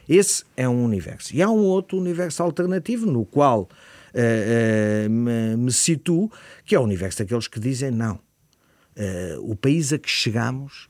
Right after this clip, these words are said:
não é ainda suficiente para garantirmos com tranquilidade o futuro que aí vem, principalmente quando esse futuro tem tantas incertezas externas quanto as aquelas,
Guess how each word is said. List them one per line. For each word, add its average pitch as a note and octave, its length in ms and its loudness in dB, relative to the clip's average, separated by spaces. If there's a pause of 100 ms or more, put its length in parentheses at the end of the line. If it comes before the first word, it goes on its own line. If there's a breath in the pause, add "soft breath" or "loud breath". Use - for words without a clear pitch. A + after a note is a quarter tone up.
não B2 400 2
é B2+ 220 0 (120)
ainda A2 560 0
suficiente - 1120 -6
para A2 220 0
garantirmos A#2+ 680 -2
com G#2+ 220 -2
tranquilidade C#3+ 840 -4 (400 soft breath)
o C3 80 -2
futuro A#2+ 460 -4
que - 100 -4
aí B2 140 2
vem, C3 300 -2
principalmente G#2 760 -4
quando A2+ 200 0
esse C3 160 0
futuro - 380 -6
tem A2 220 0
tantas A2+ 460 2
incertezas A#2 640 -2
externas C#3 540 -4
quanto A2 280 -4
as G#2 140 -8
aquelas, G#2 500 -6